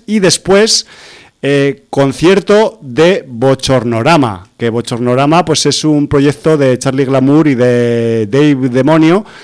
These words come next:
que creo que están relacionados con el grupo Gigatron o algo así, entonces como que será una actuación, pues, igual un poco rocambolesca, con lo de rock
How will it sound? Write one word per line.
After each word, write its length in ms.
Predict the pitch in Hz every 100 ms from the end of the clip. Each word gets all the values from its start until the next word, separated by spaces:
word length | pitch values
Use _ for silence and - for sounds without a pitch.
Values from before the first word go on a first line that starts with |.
| - _ _ _
que 160 | - 123
creo 200 | 131 135
que 40 |
están 1040 | 143 143 139 135 135 131 127 123 123 120 117
relacionados 540 | 127 127 123 131 135
con 180 | - 120
el 60 | 113
grupo 220 | 127 123
Gigatron 580 | 131 113 101 143 190 139
o 20 |
algo 160 | 135 131
así, 240 | - 175
entonces 320 | 139 131 143
como 200 | - 123
que 80 | 117
será 300 | - 113 127
una 160 | 135 135
actuación, 640 | - 139 131 131 147 156 - - - _
pues, 520 | - 123 113 113 107
igual 560 | 117 110 131 131 131 127
un 120 | 127
poco 300 | 131 131 139
rocambolesca, 1040 | 127 135 127 117 135 165 - 165 175 220 -
con 180 | - 123
lo 140 | 120
de 100 | 117
rock 400 | 110 135 147 -